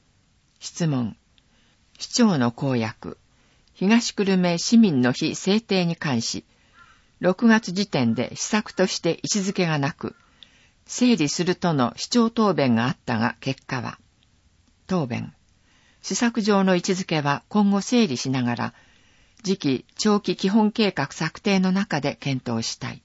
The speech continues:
市長。今任期中の制定は難しいと考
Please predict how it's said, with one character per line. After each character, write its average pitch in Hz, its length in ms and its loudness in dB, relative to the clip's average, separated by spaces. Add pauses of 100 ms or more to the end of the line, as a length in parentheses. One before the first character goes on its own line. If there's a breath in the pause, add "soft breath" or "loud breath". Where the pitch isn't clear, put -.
(960)
市 - 160 -10
長。 139 280 -6 (720 soft breath)
今 214 260 4
任 208 220 4
期 202 160 -4
中 185 220 0
の 165 140 0
制 180 260 0
定 160 200 -2
は 151 200 0
難 190 340 -2
し 196 200 -4
い 185 40 -4
と 180 140 -4
考 139 140 -6